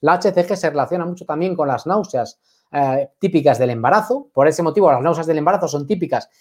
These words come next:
del primer trimestre, cuando sube el H C G, y tienden a disminuir a partir de la catorce semana, dieciséis semanas más o menos, porque cae el H C G precisamente. Mirad cómo después, poco a poco,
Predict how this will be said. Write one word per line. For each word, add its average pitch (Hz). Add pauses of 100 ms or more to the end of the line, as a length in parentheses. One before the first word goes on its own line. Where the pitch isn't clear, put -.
(120)
del 147
primer 165
trimestre, 160
cuando 120
sube 156
el 147
H 143
C 147
G, 196 (180)
y 156
tienden 202
a 156
disminuir 147
a -
partir 170
de 156
la 139
catorce 131
semana, 139 (420)
dieciséis 143
semanas 151
más 147
o 151
menos, 214
porque 127
cae 196
el 151
H 127
C 123
G 190
precisamente. 175 (960)
Mirad 180
cómo 175
después, 196
poco 165
a 147
poco, 175